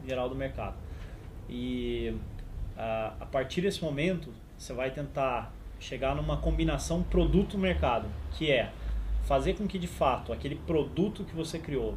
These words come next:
gere valor. Então, por exemplo, um sistema web. É, você pode ter uma, uma definição teórica de que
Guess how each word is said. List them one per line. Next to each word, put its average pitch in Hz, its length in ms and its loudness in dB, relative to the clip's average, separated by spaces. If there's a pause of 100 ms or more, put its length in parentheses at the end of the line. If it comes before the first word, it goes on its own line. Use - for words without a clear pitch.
(140)
gere 139 340 2
valor. 147 400 2
Então, 131 240 -4 (160)
por 123 100 -8
exemplo, 110 320 -8
um 110 40 -8
sistema 131 400 -4
web. 107 360 0 (480)
É, 107 400 0
você - 140 -4
pode 165 720 2 (280)
ter 147 180 4
uma, 127 460 2 (180)
uma 113 140 -2
definição 135 400 -4
teórica 156 640 6
de 151 140 -6
que 147 400 0